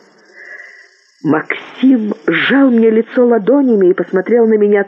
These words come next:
точно так, как смотрел, когда в комнату вошел Фрис с чаем в тот день, что мы ходили на берег.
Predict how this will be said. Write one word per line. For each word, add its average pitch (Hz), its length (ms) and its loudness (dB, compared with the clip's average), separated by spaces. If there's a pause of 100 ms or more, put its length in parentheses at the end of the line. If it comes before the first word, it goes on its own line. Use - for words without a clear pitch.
(220)
точно 311 640 0 (160)
так, 208 460 -2 (320)
как - 260 -6
смотрел, 233 480 0
когда 185 360 -4
в - 80 -16
комнату 202 420 0
вошел 202 320 0
Фрис 208 420 -2
с - 880 -18
чаем 160 440 0
в - 80 -12
тот 165 340 -4
день, 269 260 2
что - 280 -2
мы 196 80 0
ходили 214 380 0
на 220 120 2
берег. 160 540 0